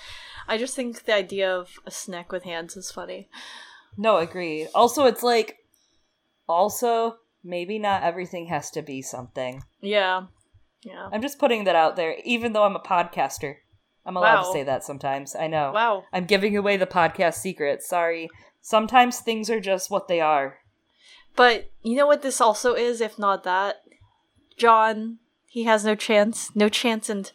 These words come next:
Speaker 2: No choice.
Speaker 1: Kinda. That's
Speaker 2: I
Speaker 1: kinda
Speaker 2: mean, he
Speaker 1: what this
Speaker 2: really is
Speaker 1: is.
Speaker 2: given no choice here. <laughs>
Speaker 1: Yeah, I mean, he did have the other choice, but the other choice kinda sucked too. Both of the choices sucked. So, anyway.
Speaker 2: Die or live.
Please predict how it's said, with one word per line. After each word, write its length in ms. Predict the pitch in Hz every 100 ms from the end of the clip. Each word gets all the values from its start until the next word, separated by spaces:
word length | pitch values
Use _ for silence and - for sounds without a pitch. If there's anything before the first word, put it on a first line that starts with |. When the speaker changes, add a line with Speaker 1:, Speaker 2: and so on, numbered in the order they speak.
| _ - - - - - - - -
Speaker 2:
No 160 | 180 160
choice. 540 | - 165 190 - - _ _ -
Speaker 1:
Kinda. 560 | - 226 262 262 277 277 _ - _ _ _ _ _ _ _ _ _ _ _ _ _ _ _ _ _
That's 220 | 247 240 -
Speaker 2:
I 20 |
Speaker 1:
kinda 200 | 226 262
Speaker 2:
mean, 40 | 262
he 60 |
Speaker 1:
what 80 | 254
this 80 | 320
Speaker 2:
really 120 | 269
is 100 | 277
Speaker 1:
is. 60 | 208
Speaker 2:
given 280 | 226 220
no 140 | 151 165
choice 400 | - 233 214 -
here. 320 | 247 254 339 -
<laughs> 40 |
Speaker 1:
Yeah, 260 | 254 269 240
I 120 | 247
mean, 180 | 277 277
he 100 | 277
did 160 | 277
have 140 | 277 247
the 100 | 226
other 140 | 220
choice, 260 | - 247 233
but 100 | 220
the 80 | 220
other 140 | 226
choice 220 | - 226
kinda 220 | - 208
sucked 340 | 214 - 208 -
too. 280 | 233 196 165 _
Both 280 | 220 233 247
of 100 | 226
the 80 | 233
choices 480 | - 226 226 214
sucked. 540 | - 226 180 - - - _ _ _ _ _ _ _ _ _ _ _ _ _ _
So, 600 | - - 196 170 160 165 _ _ -
anyway. 300 | 254 240 185
Speaker 2:
Die 240 | 156 160
or 120 | 175 175
live. 400 | 190 170 147